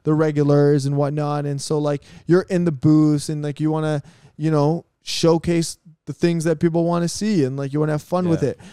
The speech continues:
Speaker 1: There are different, la-, like, each, each, each venue has a different kind of tone.
Speaker 2: Mm-hmm.
Speaker 1: Certain ones are a little more, Rebel's classier.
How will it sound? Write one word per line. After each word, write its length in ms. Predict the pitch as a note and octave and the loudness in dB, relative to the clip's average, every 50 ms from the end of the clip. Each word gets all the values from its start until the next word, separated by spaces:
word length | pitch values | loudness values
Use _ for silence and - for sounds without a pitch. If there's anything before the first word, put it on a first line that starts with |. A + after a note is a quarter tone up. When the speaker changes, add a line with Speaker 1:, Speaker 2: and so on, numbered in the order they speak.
| - - | -6 0
Speaker 1:
There 140 | - G3+ B3 | 2 4 4
are 100 | B3+ A#3 | 4 2
different, 600 | E3+ D3 G3 A3 A3 - A3+ A3+ A3 G#3+ G#3 - - - - - _ _ _ _ _ _ - | 2 0 0 0 0 0 -2 0 0 0 -2 -4 -6 -14 -20 -20 _ _ _ _ _ _ -2
la-, 300 | D#3+ D#3+ E3+ F3 D#3+ - - | 0 2 2 2 0 -2 -2
like, 260 | E3 D#3 D#3 C#3+ - - | -4 -4 -4 -4 -6 -2
each, 300 | G3 G#3+ G3+ - F#3 - _ _ _ | -2 -2 -2 -2 -6 -14 _ _ _
each, 300 | F#3 G3 F#3 - - - _ _ - | -6 -6 -6 -6 -10 -16 _ _ -6
each 420 | F3+ F#3+ G3 - - - - - - _ _ _ _ _ _ _ | -6 -4 -4 -6 -8 -8 -10 -10 -14 _ _ _ _ _ _ _
venue 480 | C#3+ C3+ D3+ E3 E3 E3+ F3 F3 F3 F3 | -4 0 0 2 2 2 2 2 2 2
has 160 | F3 E3+ D3+ D3+ | 2 2 0 -2
a 40 | C#3 | -2
different 380 | - D3+ D#3 - - D3 A#2 - | 0 0 0 0 -2 -6 -6 -4
kind 180 | - D3+ C#3+ | -2 0 0
of 60 | B2+ - | -2 -2
tone. 360 | - C#3 C3 C3+ D3 E3+ F#3+ | -2 -2 0 0 0 -2 -2
Speaker 2:
Mm-hmm. 560 | G#3+ - _ _ _ _ _ _ _ _ C#3 | -6 -10 _ _ _ _ _ _ _ _ -12
Speaker 1:
Certain 360 | C3+ C3 D3+ E3+ D#3+ D#3+ D#3+ D3+ | -4 0 0 2 2 2 0 0
ones 300 | D3+ D3+ D#3 D#3 D3 D3+ | 0 0 0 0 0 0
are 60 | D3+ | 0
a 20 | |
little 240 | D3 D3 C#3+ C#3+ D3 | 0 0 0 0 0
more, 300 | C#3+ D3 D3 C#3+ C3+ - _ _ _ _ - | 0 -2 -2 -4 -4 -8 _ _ _ _ -4
Rebel's 420 | F3 F#3+ G#3+ A3+ B3+ G#3 F3 - | -2 0 2 2 2 2 2 0
classier. 680 | - - E3 D#3+ D#3 D#3+ - - F3+ F#3 F#3+ G3+ A3+ A#3+ | -4 -4 -2 -2 -2 -2 -4 -4 -2 -2 -2 -2 -2 -6